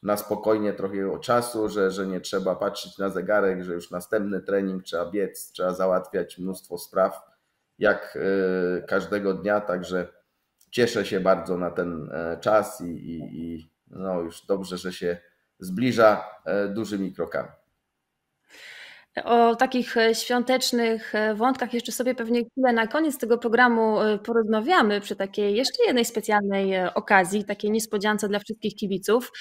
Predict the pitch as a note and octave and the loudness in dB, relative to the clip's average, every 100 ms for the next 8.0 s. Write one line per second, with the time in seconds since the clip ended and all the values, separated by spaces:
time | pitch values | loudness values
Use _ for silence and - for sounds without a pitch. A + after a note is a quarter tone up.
0 | - - - - - C4 C#4+ C#4+ C#4+ C4+ | -12 -12 -12 -2 6 8 10 8 4 0
1 | D4 C#4+ B3+ A#3 C#4+ C4+ C4 C4 A3+ A3+ | 2 4 4 4 4 6 6 4 2 2
2 | G#3+ C4+ - A#3 - - G#3+ A3+ - C4 | 0 -2 0 -2 -2 -2 -2 -4 0 2
3 | C4 A#3 A3+ - G#3+ F#3+ C4 G4 - F#3+ | 4 4 2 2 2 2 4 4 2 -2
4 | F3 E3+ G3+ G#3 G#3 G#3+ G3+ F3+ A#3+ A3 | -2 0 2 2 2 -2 -2 0 4 4
5 | F#3 E3+ G#3 G3+ A3+ A3 G#3+ G#3 - G#3+ | 4 0 2 4 2 2 2 0 0 0
6 | G#3 G3+ G#3+ G#3 G3+ G3+ G3+ A3+ - G3 | 0 0 2 4 4 2 0 -4 0 -2
7 | F#3+ A3 G#3+ G#3 G3+ F3+ E3 D#3+ G3+ C#4 | 0 -2 -2 0 0 0 0 2 4 2